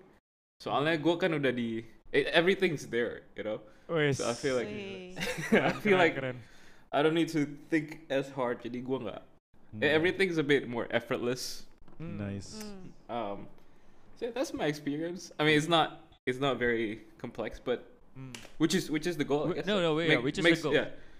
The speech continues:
Speaker 2: Which
Speaker 1: makes
Speaker 2: is the goal.
Speaker 1: life easier for me.
Speaker 2: Yeah, it takes one of your burden to kayak lepas gitu kan.
Speaker 3: Iya,
Speaker 2: Jadi
Speaker 3: benar.
Speaker 2: you can focus
Speaker 1: Yeah.
Speaker 2: more in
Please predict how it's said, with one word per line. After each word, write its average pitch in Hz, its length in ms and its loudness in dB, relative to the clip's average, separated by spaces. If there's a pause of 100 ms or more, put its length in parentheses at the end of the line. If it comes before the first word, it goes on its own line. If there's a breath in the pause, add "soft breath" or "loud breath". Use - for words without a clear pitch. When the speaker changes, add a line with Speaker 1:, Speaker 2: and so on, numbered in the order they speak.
(220 soft breath)
Speaker 2:
Which - 100 -8
Speaker 1:
makes 151 140 0
Speaker 2:
is - 20 -8
the 143 60 0
goal. 139 100 6
Speaker 1:
life 135 160 -2 (380)
easier 131 380 0
for - 180 -14
me. - 160 -14
Speaker 2:
Yeah, 110 300 -10
it 127 200 -10
takes - 400 -6 (120)
one 139 160 -6
of 131 140 -10
your 127 220 -6
burden 123 560 -6
to 120 300 -10 (100)
kayak 107 380 -10 (320)
lepas 127 420 -8
gitu 120 220 -14
kan. 113 160 -14
Speaker 3:
Iya, 107 180 -10
Speaker 2:
Jadi 156 160 -2
Speaker 3:
benar. 151 140 -10
Speaker 2:
you 151 40 -8
can 170 160 -4
focus 170 280 -10
Speaker 1:
Yeah. 123 80 -8
Speaker 2:
more 180 120 -6
in 170 280 -10